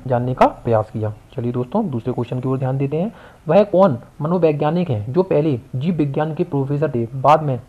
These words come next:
मनोविज्ञान के professor बने? बहुत अच्छा question है दोस्तों। इसका answer है, आप बताएंगे इसका answer, जीन पियाजे।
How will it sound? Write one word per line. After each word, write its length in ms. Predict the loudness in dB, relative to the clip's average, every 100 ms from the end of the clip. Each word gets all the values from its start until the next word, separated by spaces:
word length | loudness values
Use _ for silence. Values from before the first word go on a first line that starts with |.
| -4
मनोविज्ञान 520 | -2 -2 -2 -2 -2
के 100 | -2
professor 440 | -4 -4 -2 -2
बने? 220 | -2 -4 -8 -4
बहुत 280 | -2 0 -4
अच्छा 200 | -4 -4
question 320 | -4 -4 -4
है 60 |
दोस्तों। 300 | -2 -2 -2 -2 -8 -20 -20 -20 _ _ _ -10
इसका 200 | -2 6
answer 300 | 6 6 4
है, 280 | 6 6 4 2
आप 120 | 2 2
बताएंगे 360 | 0 -2 -2
इसका 220 | -2 0
answer, 340 | 0 2 2 2 -2
जीन 260 | 0 0
पियाजे। 380 | 2 2 0 -4